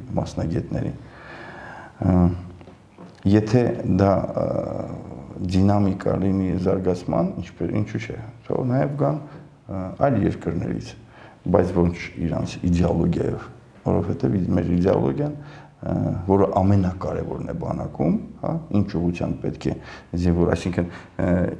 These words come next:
հասարակ բան, երբ որ զինվորին նկարում են տակտիկական տեղաշարժ, տա-, տակտիկա բոյը, ստրատեգիա բոյը, ը, հակառակորդին նշում են մի ինչ-որ, ը,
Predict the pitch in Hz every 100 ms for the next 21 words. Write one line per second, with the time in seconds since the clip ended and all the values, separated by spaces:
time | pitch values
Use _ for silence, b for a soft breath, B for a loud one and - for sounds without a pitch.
0 | - - - 101 - 98 92 92 82 -
1 | 101 - 98 - B B - 92 92 98
2 | 98 92 87 - 92 92 95 95 95 95
3 | 92 92 87 - 98 87 95 87 90 92
4 | 87 87 - - - - 92 85 90 -
5 | 95 92 - 69 - 90 87 - 85 95
6 | 90 95 95 95 87 - - - 85 -
7 | 90 90 87 92 90 127 139 135 - -
8 | - - _ - 87 87 87 - - 92
9 | 90 90 95 - 107 - 135 90 - 127
10 | 131 98 95 - - 127 - - - -
11 | -